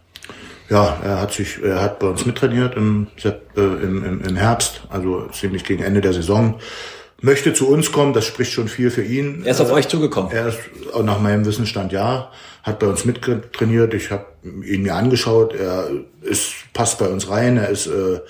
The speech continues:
Speaker 1: macht uns, äh, in der Breite stärker, äh, ist ein guter Junge und hoffentlich ein anständiger Junge, der das Training ermöglichen kann und, äh, soll bei uns die Chance haben, höherklassig Fußball zu spielen.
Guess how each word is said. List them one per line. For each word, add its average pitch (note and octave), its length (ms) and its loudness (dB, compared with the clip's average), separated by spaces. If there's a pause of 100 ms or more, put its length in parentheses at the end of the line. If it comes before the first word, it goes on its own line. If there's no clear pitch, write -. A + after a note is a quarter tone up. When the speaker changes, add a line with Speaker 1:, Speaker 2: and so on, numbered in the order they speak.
(220)
Speaker 1:
macht G#2 300 0
uns, G#2 460 2
äh, G2 340 0
in G2+ 80 -2
der F#2+ 80 -2
Breite G#2+ 840 2
stärker, A2+ 680 0 (420)
äh, F#2+ 500 0
ist G#2 140 2
ein G#2+ 80 0
guter G#2 240 2
Junge A#2 200 4
und G2+ 120 -2
hoffentlich G2+ 300 -2
ein F#2 60 -4
anständiger A2 420 0
Junge, G2+ 180 2
der F#2 380 -2 (200)
das - 160 -4
Training G#2+ 300 2
ermöglichen G2 560 -2 (240)
kann G2+ 320 0
und, F2+ 320 -2
äh, F2 320 0 (360)
soll F2+ 240 4
bei F2+ 120 4
uns F2+ 240 0
die - 80 -2
Chance G2 400 -2
haben, G2 240 -2
höherklassig F#2 640 -4 (180)
Fußball - 320 -6
zu - 120 -10
spielen. - 280 -10